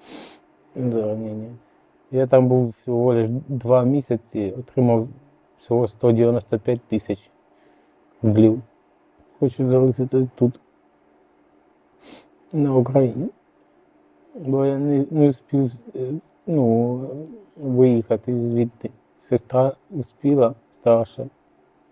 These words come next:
в Запоріжжі. Я не встиг. Я не хотів русский паспорт робити. Батьки робили, а я не хотів, у мене був український.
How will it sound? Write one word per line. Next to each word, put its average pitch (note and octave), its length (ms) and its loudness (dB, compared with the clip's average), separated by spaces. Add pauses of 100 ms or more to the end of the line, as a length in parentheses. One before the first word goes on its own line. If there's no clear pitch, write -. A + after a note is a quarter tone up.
(600)
в A2+ 60 -8
Запоріжжі. A#2 720 2 (2250)
Я B2 180 6
не B2 120 6
встиг. B2 320 -6 (1000)
Я B2 180 2
не B2 120 2
хотів C#3 440 2
русский B2+ 360 0
паспорт A#2+ 560 0
робити. A#2 240 -4 (220)
Батьки B2+ 300 -2
робили, C#3 840 2 (720)
а A#2 80 -6
я A#2+ 140 0
не B2+ 120 2
хотів, A#2+ 320 -2
у A#2 40 2
мене B2 180 0
був B2 140 2
український. B2 560 -6